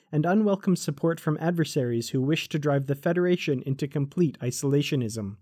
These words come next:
Meanwhile, Tucker plays a dangerous game against the corrupt leaders of Section thirty-one, hoping to bring down their conspiracy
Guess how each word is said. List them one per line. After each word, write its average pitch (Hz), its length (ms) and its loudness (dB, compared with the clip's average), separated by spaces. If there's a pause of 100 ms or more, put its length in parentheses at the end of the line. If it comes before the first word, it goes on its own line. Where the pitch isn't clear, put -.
(1120)
Meanwhile, 180 460 4
Tucker 196 360 0
plays 175 320 2
a 147 60 4
dangerous 160 480 4
game 143 340 2
against 135 380 0
the 147 80 -2
corrupt 156 360 -2
leaders 147 360 2
of 120 100 -8
Section 147 400 -2
thirty-one, 139 640 2 (320)
hoping 175 320 4
to 165 100 0
bring 156 260 2
down 160 260 4
their 160 100 4
conspiracy 165 880 2